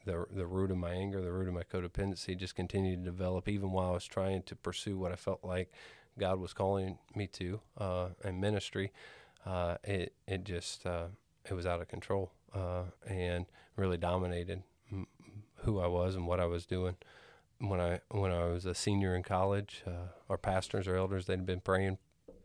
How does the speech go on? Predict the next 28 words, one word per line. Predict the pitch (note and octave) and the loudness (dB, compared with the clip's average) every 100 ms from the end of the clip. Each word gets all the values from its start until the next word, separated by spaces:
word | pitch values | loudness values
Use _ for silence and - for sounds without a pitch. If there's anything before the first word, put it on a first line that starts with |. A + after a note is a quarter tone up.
| - | -16
for | - G2+ | -2 0
me | G2 G2 G2+ | 2 2 2
about, | F2+ F#2 F2+ F2+ - | 2 2 0 -2 -2
uh, | F2+ F2+ - - | 0 0 -4 0
possibly | F#2+ - - | 0 0 -6
coming | - F#2+ F2+ | -2 0 2
on | F#2 G2 | 0 0
staff, | - F#2 A2 - - G2+ | 0 0 0 -6 -8 -2
and | F#2 F2+ F#2 | 0 0 0
met | F#2+ F#2+ | -2 -2
with | G2 G2 G#2 | -4 -4 -2
me. | G2 G2 | 2 2
And | F#2 - - - _ _ - | 0 -4 -16 -20 _ _ 0
one | F#2+ | 2
of | F#2 | 2
the | F#2 | 4
greatest | F#2+ F#2 F#2 - | 4 4 4 2
things, | F#2+ F#2 F2+ - - | 0 2 -2 -6 -6
uh, | F#2+ F2+ F2+ - - | -4 -2 -6 -10 -16
I've | - F#2 | -8 -2
ever | F#2 F2 | -2 0
been | F2 F2 | -2 0
told | F#2+ G2+ | 2 2
in | F#2+ | 2
my | F2+ | 2
life | F2+ G2+ - | 2 0 0
was | F2+ F2 | -4 -2
when | F#2 F2 | -2 -4